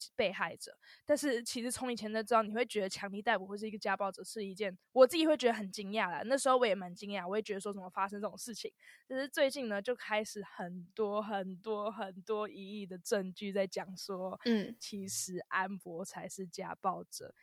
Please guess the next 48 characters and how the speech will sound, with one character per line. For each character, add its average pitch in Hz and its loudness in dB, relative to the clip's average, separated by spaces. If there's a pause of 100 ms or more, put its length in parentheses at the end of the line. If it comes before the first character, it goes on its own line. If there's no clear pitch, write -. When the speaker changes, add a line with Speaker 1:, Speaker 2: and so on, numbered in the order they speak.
(160)
Speaker 1:
因 277 -2
为 302 4
如 294 0
果 302 0
你 247 -2
在 247 8
那 240 0
个 208 4 (260)
安 247 0
博 214 4
跟 233 0
强 202 -8
尼 196 -8
戴 220 2
普 196 -4
他 202 -4
们 214 -4
接-， - -4
在 226 4
一 - 2
起 196 -8
的 165 -12
期 - -10
间 180 -6
呢， 175 -8
你 180 -10
上 247 0
网 185 -2
去 - -10
看， - -6 (360)
那 262 2
时 240 0
候 226 2
他 247 -2
们 226 -2
去， 226 -4
去 226 -4
一 226 -4
些 214 -2
比 214 -8
较， 190 2 (240)
就 247 -4
那 240 0
种 208 2
大 202 8
型 180 -8
的， 160 -4
呃， 165 -4